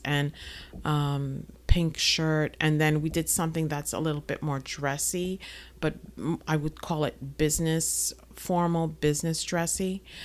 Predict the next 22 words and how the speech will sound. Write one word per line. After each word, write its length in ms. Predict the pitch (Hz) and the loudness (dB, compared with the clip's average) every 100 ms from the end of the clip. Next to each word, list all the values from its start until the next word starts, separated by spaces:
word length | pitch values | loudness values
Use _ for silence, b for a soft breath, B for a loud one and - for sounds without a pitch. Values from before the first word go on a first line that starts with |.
| B - | B -4
which 260 | 170 - | -2 0
was 300 | 165 156 147 - | 0 2 0 0
a 300 | 156 151 151 | 2 2 2
black 560 | 151 - 151 147 147 - | -2 -4 -2 -2 -4 -6
dress. 760 | - 165 151 147 160 - - - B B B B - | -2 2 2 0 -2 -2 -2 -4 B B B B -6
Um, 480 | - 156 151 151 151 151 B B | 0 2 2 0 -4 -8 B B
and 160 | 180 | 0
she 140 | - 247 | 4 4
looked 280 | 208 - - | 2 -2 -6
great 560 | 156 160 156 156 151 - | 2 4 4 4 0 0
in 180 | 156 - | 0 0
all 180 | 151 151 | 2 2
of 100 | 151 | 0
the 80 | 151 | -4
photos, 840 | - 156 151 147 143 143 139 131 - - | -2 2 4 4 2 0 -2 -4 -6 -2
and, 580 | 151 143 143 143 139 - - | 0 2 0 -2 -4 -10 -8
um, 640 | 143 139 139 139 127 - - - - - - | -4 -4 -4 -6 -8 -10 -16 -20 -16 2 4
it 300 | - 175 160 | 4 2 2
really, 380 | 160 180 175 160 | 2 2 2 0
really 680 | - 147 160 151 147 147 - | -2 0 2 2 2 -2 -6
went 360 | - 151 143 - | -6 -2 -2 -2
well. 440 | 139 143 135 131 | 0 0 0 -4